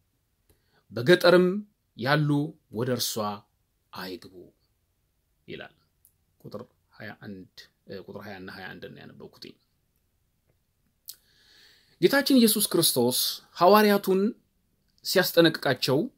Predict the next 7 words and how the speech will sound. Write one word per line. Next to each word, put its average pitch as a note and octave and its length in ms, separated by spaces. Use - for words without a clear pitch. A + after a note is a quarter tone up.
ነቅተው A#3+ 500
እንዲመለከቱ F3+ 720
ከነገራቸው C3+ 760
ብዙ G3 280
ነገር D3 220
መካከል C3 580
በተለይ A#3 380